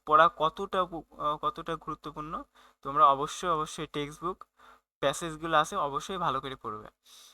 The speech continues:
এর উ-, এর তাহলে আমরা এগুলো উত্তর করি। তো আমাদের হচ্ছে প্রথমে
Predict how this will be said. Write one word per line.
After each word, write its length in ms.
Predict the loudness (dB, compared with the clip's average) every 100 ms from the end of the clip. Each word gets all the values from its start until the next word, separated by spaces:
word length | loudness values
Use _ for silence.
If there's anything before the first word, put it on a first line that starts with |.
| _
এর 140 | -4 -4
উ-, 200 | -4 -8 -8 -16 -4
এর 140 | -4 -2
তাহলে 280 | 0 2 2
আমরা 160 | 0 0
এগুলো 180 | 0 -4
উত্তর 220 | -4 -4 -4
করি। 200 | -4 -6 -12 _ _ _ -2
তো 40 | 6
আমাদের 340 | 8 8 0 -4
হচ্ছে 260 | -4 -6
প্রথমে 420 | -6 -6 -4 -4